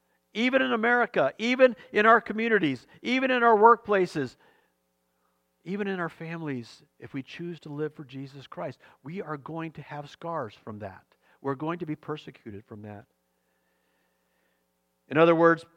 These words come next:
Paul is saying all those who desire to live a godly life as a servant, as a steward of Jesus Christ will bear the marks, the scars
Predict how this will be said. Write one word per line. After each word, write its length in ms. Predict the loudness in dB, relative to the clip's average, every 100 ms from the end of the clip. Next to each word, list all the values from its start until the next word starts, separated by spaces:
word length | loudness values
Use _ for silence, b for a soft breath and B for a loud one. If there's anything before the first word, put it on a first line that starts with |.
| _
Paul 200 | 0 0
is 80 | 2
saying 200 | 0 0
all 420 | 4 6 6 4
those 320 | 2 2 0
who 80 | -6
desire 400 | -6 0 2 2
to 100 | 0
live 180 | -6 -4
a 60 |
godly 300 | 0 0 0
life 320 | 0 0 0 -6 b b b b _ _ _ _ _ _ _ -12
as 100 | -10
a 60 |
servant, 540 | -8 -2 0 0 -4 -12 -10
as 160 | -8 -8
a 60 |
steward 440 | -12 -8 -4 -2 -2
of 100 | -6
Jesus 380 | -6 -6 -8
Christ 340 | -6 -4 -4 -4
will 120 | -8
bear 260 | -2 -2 -2
the 80 |
marks, 400 | -4 -4 -4 -8 -20 _ _ _ _ -20
the 80 |
scars 680 | -18 -6 0 0 -2 -6 -18